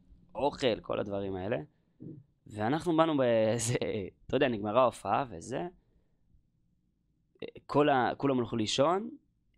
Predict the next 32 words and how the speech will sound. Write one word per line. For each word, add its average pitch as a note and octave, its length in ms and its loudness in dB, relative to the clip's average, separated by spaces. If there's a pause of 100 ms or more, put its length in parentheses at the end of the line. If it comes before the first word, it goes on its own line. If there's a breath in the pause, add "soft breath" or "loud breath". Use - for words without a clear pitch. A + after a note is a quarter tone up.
(120)
עכשיו, - 260 -6 (200)
כל C3 220 0
ה-, A2+ 380 -2
הפלוגה F#2 960 -6
צריכה - 240 -10
לקום A#2 220 -6
מחר G#2 200 -8
לאיזה F2+ 240 -10
מבצע, A2 400 -4
איזה F2+ 180 -12
משהו. G#2+ 360 -10 (460)
אז - 100 -14
כול-, D#3 220 -6 (100)
אתה G#2+ 140 -14
רואה B2+ 160 -4
את - 180 -14
כולם E3 480 0
על G2+ 100 0
הרצפה, G2+ 480 -2 (220)
על G#2 140 -4
התיק, C3 460 -2 (240)
אחד G#2+ 160 -4
ישן G#2+ 220 -6
על G2 100 -6
הנשק, B2 460 -2
ההוא G#2+ 120 2
ישן G#2+ 200 -4
על G#2+ 160 -2
הביצה E2+ 640 -10
של - 140 -14
ההוא, A2+ 320 -6
כולם, A2 220 -6